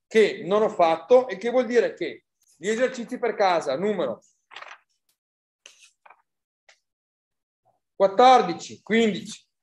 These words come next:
diciassette, quattordici, quindici, diciassette e basta.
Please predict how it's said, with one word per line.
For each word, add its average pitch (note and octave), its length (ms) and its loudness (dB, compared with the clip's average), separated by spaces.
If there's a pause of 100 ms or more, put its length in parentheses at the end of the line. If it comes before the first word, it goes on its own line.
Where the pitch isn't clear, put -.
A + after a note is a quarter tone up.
(200)
diciassette, G3+ 880 2 (1700)
quattordici, E3+ 720 -2
quindici, F3 420 -10
diciassette F3 960 0 (560)
e - 60 -16
basta. A#3 600 0